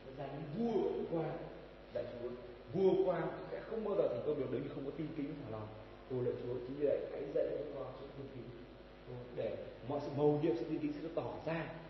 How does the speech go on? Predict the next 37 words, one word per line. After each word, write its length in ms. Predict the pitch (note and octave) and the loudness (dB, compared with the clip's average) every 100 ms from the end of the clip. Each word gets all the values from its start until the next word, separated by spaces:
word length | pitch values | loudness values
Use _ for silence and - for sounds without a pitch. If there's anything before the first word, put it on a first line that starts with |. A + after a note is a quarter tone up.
| - - - - | -12 -12 -10 -2
như 220 | D3 E3 | 4 6
là 120 | C3+ - | 6 4
trong 80 | C3 | 0
Kinh 100 | B2 B2 | -2 -4
Thánh 120 | A2+ A2+ | -4 -4
đã 60 | C3 | 0
hứa 120 | B2+ | 2
vậy. 160 | C#3 - - - - - | 4 2 -2 -8 -12 -4
Đó 80 | B2 | 2
là 140 | C#3+ E3+ | 4 8
đấng 280 | C#3+ F#3 D3 | 6 6 2
được 100 | C#3 | 2
tỏ 80 | A2+ | 0
ra 180 | A2 | 0
trong 80 | A#2+ | 0
xác 100 | D#3 - | -2 0
thịt 120 | C#3+ - | -2 0
sẽ 60 | C#3+ | 2
được 80 | D#3+ | 2
thánh 100 | C#3 | 2
linh 160 | E3 D#3+ | 0 0
xưng 80 | E3+ | 0
là 60 | D3 - | 2 10
công 140 | G#3+ | 12
bình, 160 | F3+ C3 - - - - | 12 12 6 0 -2 2
sẽ 60 | |
được 100 | D3+ - | 2 2
thiên 100 | E3+ | 2
sứ 60 | E3 - | 2 6
trông 180 | C4+ G#3+ | 8 10
thấy, 160 | F3+ F3 - - F3+ | 8 6 2 -2 -2
sẽ 100 | F3 | 2
giảng 300 | F3 C#3 C#3 | 2 2 0
ra 80 | C#3+ | 0
cho 60 | E3+ E3+ | 0 2
dân 140 | E3 | 4
ngoại, 200 | D#3+ | 2